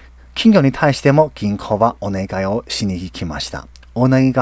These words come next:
いだから借りてくださいよ」と。企業に対してはもっと大金を貸すようになりました。企業には担保が必要です。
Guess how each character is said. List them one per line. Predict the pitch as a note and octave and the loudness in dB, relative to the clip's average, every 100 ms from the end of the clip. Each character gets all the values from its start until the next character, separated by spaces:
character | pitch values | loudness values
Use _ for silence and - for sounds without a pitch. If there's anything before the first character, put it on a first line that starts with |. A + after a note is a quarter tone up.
| B2+ | 2
い | |
だ | B2+ C#3 | 2 0
か | C#3+ | 2
ら | C#3+ D#3 C#3+ | 2 0 -4
借 | - D#3 | -6 -4
り | |
て | D#3+ D#3 | -2 -2
く | C3 | 0
だ | E3 | 0
さ | D#3 | 0
い | C3 | 0
よ」 | C3 | 0
と。 | B2+ - - - - - - - - - | 0 -4 -8 -12 -20 -20 -20 -20 -20 -4
企 | F#3 F3 | 0 2
業 | D#3 | 2
に | C3+ | 0
対 | - D3+ C3+ | -2 -2 0
し | |
て | - C#3 | 2 2
は | D#3 - - - | 2 -2 -16 -2
も | B2 | 0
っ | E3+ | 0
と | - F2 - | -2 -6 -4
大 | - A#2+ A#2+ | 0 0 0
金 | - B2+ | -2 -2
を | |
貸 | A#2+ - C#3 | -2 -8 -6
す | C3 | -2
よ | A#2+ | -2
う | A2+ | 0
に | B2+ | -2
な | D#2+ | -4
り | D#2 | -10
ま | D2 | -12
し | - | -12
た。 | - - - - - - | -12 -14 -20 -20 -20 -12
企 | - A#3 G#3 | 4 6 6
業 | D#3 | 4
に | C#3 | 2
は | D#3 F3+ - | 2 0 -2
担 | - F#3 | -2 0
保 | - G2 | -2 -4
が | G#2+ | -2
必 | G#2 - - | -4 -6 -8
要 | C#3+ | -10
で | - | -10
す。 | - - | -12 -14